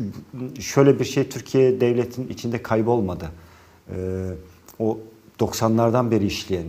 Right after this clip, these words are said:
daha da geçmişten beri de doksanlarda artık iyice iktidara yerleşmiş, devletin içine yerleşmiş güçler bir yere kaybolmadı. İşte Ağrı bugün hala sapasağlam bir şekilde, dokunulmaz bir şekilde mesela Azerbaycan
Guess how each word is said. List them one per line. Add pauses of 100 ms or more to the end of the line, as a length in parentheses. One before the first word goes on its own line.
daha
da
geçmişten
beri
de
doksanlarda
artık
iyice
iktidara
yerleşmiş,
devletin
içine
yerleşmiş
güçler (360)
bir
yere
kaybolmadı. (420)
İşte
Ağrı
bugün
hala
sapasağlam
bir
şekilde,
dokunulmaz
bir
şekilde
mesela
Azerbaycan